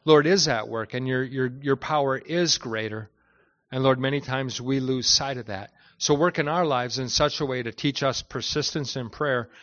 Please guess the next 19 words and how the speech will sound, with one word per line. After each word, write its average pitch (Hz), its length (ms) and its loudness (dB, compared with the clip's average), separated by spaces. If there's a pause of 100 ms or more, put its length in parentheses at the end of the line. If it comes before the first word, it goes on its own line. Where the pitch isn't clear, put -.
(220)
and 143 180 0
bring 170 220 6
those 151 300 2
things 151 280 -2
that, 127 260 -2 (240)
that 131 200 -2
become 135 480 -4
near, 143 400 0 (280)
uh, 123 280 -2
to 139 160 -2
our 165 320 0
lives 120 420 0
that 127 160 -2
we 131 180 -2
learn 135 360 -2
to 147 80 -2
pray 143 300 -4
without 127 420 -4
ceasing 131 540 0